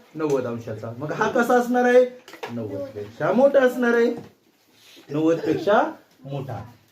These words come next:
या, या ठिकाणी मी एक कोन काढलाय विशाल कोन, त्याचं नाव आहे कोन एक्स वाय झेड.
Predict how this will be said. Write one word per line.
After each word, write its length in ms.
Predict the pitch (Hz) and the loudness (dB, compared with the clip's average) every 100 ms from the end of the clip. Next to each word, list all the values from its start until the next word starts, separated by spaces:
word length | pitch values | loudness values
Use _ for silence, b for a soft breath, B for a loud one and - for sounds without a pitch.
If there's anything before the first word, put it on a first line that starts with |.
| 220 | -6
या, 80 | - - | -6 -2
या 220 | 196 233 | 2 2
ठिकाणी 300 | 233 240 233 | 2 -2 -2
मी 120 | 233 | 0
एक 140 | 233 - | -2 -2
कोन 220 | 233 233 | -4 -2
काढलाय 340 | 233 214 214 | 0 2 2
विशाल 360 | 214 208 208 202 | 2 0 0 0
कोन, 260 | 208 202 208 | -2 -4 -6
त्याचं 560 | - - 202 - 233 | -16 -6 -2 0 0
नाव 200 | 226 226 | 0 0
आहे 340 | 226 220 226 247 | 0 0 2 0
कोन 920 | 247 208 208 214 214 220 220 226 247 240 | 0 2 4 6 4 2 0 -4 -6 -8
एक्स 680 | 175 190 196 208 214 214 208 - - - 156 | -4 0 2 6 4 4 -4 -18 -20 -20 -10
वाय 720 | 160 170 175 180 185 190 214 - - 135 110 | -4 -2 -2 0 0 0 -2 -6 -18 -14 -8
झेड. 380 | 117 165 147 110 | -2 0 0 -4